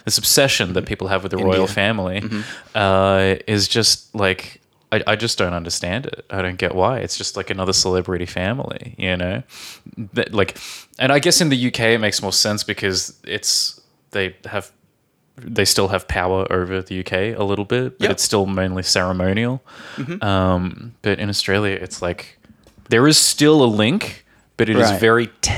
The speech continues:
Speaker 1: tenuous.
Speaker 2: Mm.
Speaker 1: It's very weak.
Speaker 2: Mm.
Speaker 1: It's a very, very weak,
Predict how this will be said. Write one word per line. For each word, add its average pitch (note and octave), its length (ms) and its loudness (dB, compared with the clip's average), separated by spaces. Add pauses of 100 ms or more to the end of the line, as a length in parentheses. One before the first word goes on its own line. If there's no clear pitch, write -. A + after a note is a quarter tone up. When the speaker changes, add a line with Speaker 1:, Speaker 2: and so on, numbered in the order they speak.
(180)
Speaker 1:
tenuous. F#2+ 800 0 (280)
Speaker 2:
Mm. A2 220 4
Speaker 1:
It's G2 120 4
very G#2+ 340 4
weak. G2+ 560 -2 (280)
Speaker 2:
Mm. G#2+ 380 0
Speaker 1:
It's F#2+ 80 -4
a G2 60 0
very, G#2 340 4
very G2 260 6
weak, F#2 320 2